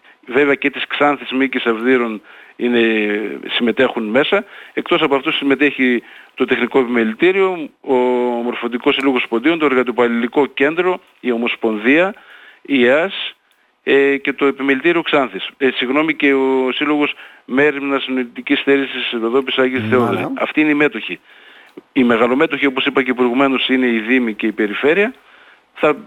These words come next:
Speaker 1: οπότε, λόγω των εκλογών που γίνανε και υπάρχουν νέες διοικήσεις, θα είναι νέοι εκπρόσωποι στη Γενική Συνέλευση. Γι' αυτό πιστεύω ότι την προηγούμενη φορά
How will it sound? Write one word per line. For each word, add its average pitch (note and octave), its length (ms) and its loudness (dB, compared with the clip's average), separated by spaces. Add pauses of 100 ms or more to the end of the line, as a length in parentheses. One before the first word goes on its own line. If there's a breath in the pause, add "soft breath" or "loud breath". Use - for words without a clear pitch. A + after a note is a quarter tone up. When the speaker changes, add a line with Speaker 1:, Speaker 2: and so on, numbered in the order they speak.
(280)
Speaker 1:
οπότε, C3 600 0
λόγω D3 300 0
των C#3 140 0
εκλογών B2+ 400 0
που C3+ 80 -2
γίνανε B2+ 380 0
και G2 140 -8
υπάρχουν B2 560 0
νέες B2 280 2
διοικήσεις, A#2 340 -4
θα B2+ 80 0
είναι B2 140 0
νέοι C3+ 280 2
εκπρόσωποι A#2+ 520 -2
στη A#2 140 -8
Γενική A2+ 340 -4
Συνέλευση. D#3+ 440 0
Γι' B2+ 100 0
αυτό C#3 260 0 (600 loud breath)
πιστεύω E3 440 2
ότι B2 360 -2
την B2 120 -6
προηγούμενη C#3 360 2
φορά C3+ 380 2